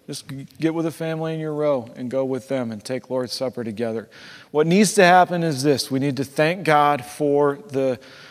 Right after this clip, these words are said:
um, the bruising of Christ's body, which was to pay the price for the evil that we've done. We need to bless God for the shedding of his blood, which cleanses us from all unrighteousness. And then we need to,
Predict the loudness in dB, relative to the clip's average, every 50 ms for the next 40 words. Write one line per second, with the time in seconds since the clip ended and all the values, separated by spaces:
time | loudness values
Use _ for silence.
0 | -20 -20 _ _ -10 -8 -6 -6 -6 -6 -6 -8 -10 -12 -16 -20 _ -16 -10 -8
1 | -8 -8 -6 -2 0 2 2 2 2 0 -2 -4 -4 -4 -4 -4 -4 -4 -6 -4
2 | 0 2 2 2 2 -2 -4 -6 -6 -4 -2 0 0 0 0 -2 -4 -6 -6 -8
3 | -14 _ _ _ -10 -8 -8 -8 -8 -6 -4 -4 -4 -4 -6 -10 -10 -12 -16 -18
4 | -14 -8 -6 -4 -4 -4 -6 -10 -14 -14 -12 -10 -10 -10 -8 -8 -8 -8 -8 -12
5 | _ _ _ _ _ _ _ _ _ -8 -6 -6 -6 -6 -6 -6 -6 -6 -6 -8
6 | -8 -8 -10 -10 -10 -10 -10 -10 -10 -10 -10 -10 -10 -8 -6 -6 -4 -2 -2 -4
7 | -4 -6 -8 -8 -8 -8 -4 -2 -2 -2 -2 -4 -4 -4 -2 -2 -2 -2 -4 -6
8 | -8 -10 -8 -8 -6 -4 -2 -2 -2 -2 -4 -6 -8 -12 -20 -20 -20 -20 -20 -20
9 | -18 _ -8 -8 -8 -6 -6 -6 -4 -4 -6 -6 -4 0 0 0 0 -2 -6 -8
10 | -10 -8 -8 -8 -10 -12 -12 -10 -6 -4 -4 -4 -4 -4 -6 -6 -6 -6 -6 -6
11 | -6 -6 -6 -6 -6 -6 -4 -2 -2 -2 -2 -4 -4 -6 -6 -8 -8 -10 -12 -14
12 | -14 -12 -12 -12 -12 -14 -14 -12 -10 -10 -10 -8 -8 -8 -6 -4 -4 -2 -2 -2
13 | -2 -2 -4 -6 -8 -8 -6 -6 -6 -6